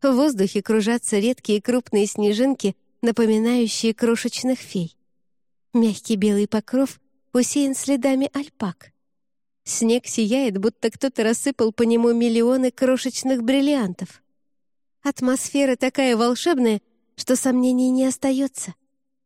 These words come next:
«Я Люси!» и я в Нарнии. Тимур разливает шампанское, протягивает мне бокал. Фотограф снимает нас вдвоём.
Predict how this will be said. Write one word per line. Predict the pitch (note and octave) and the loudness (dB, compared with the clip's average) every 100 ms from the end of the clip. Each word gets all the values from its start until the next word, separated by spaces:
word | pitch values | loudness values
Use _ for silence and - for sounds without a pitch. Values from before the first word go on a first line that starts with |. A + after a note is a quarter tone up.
| _ | _
«Я | B3+ B3+ | 2 2
Люси!» | A#3 A3+ D4 - - F3 _ _ _ | 2 0 -2 -8 -8 -8 _ _ _
и | C#4+ | 2
я | C4 A#3 A#3+ | 4 4 2
в | A3+ | 0
Нарнии. | A#3 C4+ C4+ G3+ F3+ F3+ E3+ _ _ _ _ _ _ _ _ _ | 0 2 0 0 -2 -4 -10 _ _ _ _ _ _ _ _ _
Тимур | - C4 C#4+ D#4 | -2 2 2 2
разливает | G3 G3 F#3+ G3+ G3+ G3 | 0 0 0 0 0 0
шампанское, | - G#3 G3 A#3+ C4+ - - F3 G3 _ | 0 -2 -2 -4 -4 -6 -6 -6 -6 _
протягивает | - A3 G#3+ A#3 A3+ F#3 F#3+ G3+ | -2 0 0 -2 -2 0 -2 -2
мне | G#3 G#3+ G#3 | -2 0 0
бокал. | G3 A#3+ - F3 E3 _ _ _ _ _ _ _ | -2 -4 -4 -8 -8 _ _ _ _ _ _ _
Фотограф | - G3 - G#3 G#3+ B3+ - | -4 -4 0 -4 -2 -4 -4
снимает | - A#3 G#3+ F#3+ G3+ - - | -4 0 0 0 -2 -6 -4
нас | F#3+ G3 - | -2 -2 -6
вдвоём. | G3+ G#3+ A#3+ F#3+ E3 | -6 -2 -2 -2 -6